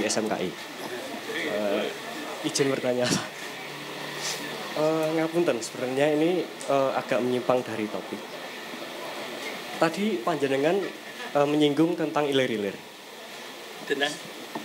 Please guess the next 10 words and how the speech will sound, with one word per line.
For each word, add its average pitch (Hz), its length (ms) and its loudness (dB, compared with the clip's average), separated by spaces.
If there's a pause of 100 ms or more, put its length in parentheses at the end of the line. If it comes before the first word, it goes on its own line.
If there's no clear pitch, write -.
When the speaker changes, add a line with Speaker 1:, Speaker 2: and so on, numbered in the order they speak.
(140)
Speaker 1:
Ilir-ilir. 139 540 8 (320)
Speaker 2:
Oh, 175 100 8
iya. 147 220 4 (100)
Speaker 1:
Oke. 92 220 2 (1200)
Eh, 147 400 10
saya 143 320 10
pernah 147 320 10
mendengar 117 400 8
rekaman 113 540 4
ilir-ilir 120 560 4